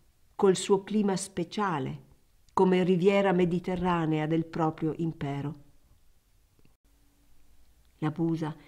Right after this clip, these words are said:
è molto bella. La vasta piana solcata da una sarca tranquilla e dal Brione a sud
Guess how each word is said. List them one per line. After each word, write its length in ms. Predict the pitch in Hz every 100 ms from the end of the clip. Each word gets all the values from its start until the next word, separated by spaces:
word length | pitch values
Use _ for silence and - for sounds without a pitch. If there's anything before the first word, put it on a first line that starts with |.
| -
è 120 | - 156
molto 460 | 156 160 151 165
bella. 500 | 151 147 151 165 170 - _ - - _ _ _ _ _ _ -
La 140 | 196
vasta 440 | 170 196 196 - 170
piana 480 | - 185 175 165
solcata 640 | 156 190 180 - 233 220 185
da 160 | 185
una 220 | 190 185 180
sarca 440 | 196 196 196 180
tranquilla 720 | - 170 165 175 165 156 151 156 - -
e 120 | - 208
dal 200 | 226 208
Brione 640 | 208 233 254 254 202 190
a 80 | 180
sud 560 | 175 214 190 156 156